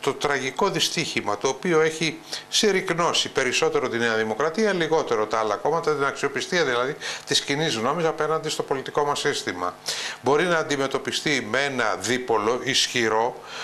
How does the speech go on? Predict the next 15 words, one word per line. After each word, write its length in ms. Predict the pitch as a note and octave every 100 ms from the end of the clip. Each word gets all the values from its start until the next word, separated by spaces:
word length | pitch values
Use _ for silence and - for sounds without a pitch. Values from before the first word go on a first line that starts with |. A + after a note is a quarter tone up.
| -
λένε 380 | - A#2 C#3+ B2+
τώρα 240 | A#2 A2+ G#2+
κάποιοι, 580 | - A2+ - D3+ F#3+ D#3
όπου 320 | D3 D3 D3
εκεί 220 | B2+ -
θα 120 | C#3
μοιράσουν, 540 | A#2+ A#2+ C3 C3+ A#2+ G#2+
ξέρω 240 | - A2
εγώ, 160 | G2+ G2+
πάλι 240 | - G#2+
το, 220 | G2 G2
στα 180 | F2 B2
δύο 180 | A2+ C#3
τον 160 | A2 F2+
κόσμο, 460 | A2 A2 F3 G#3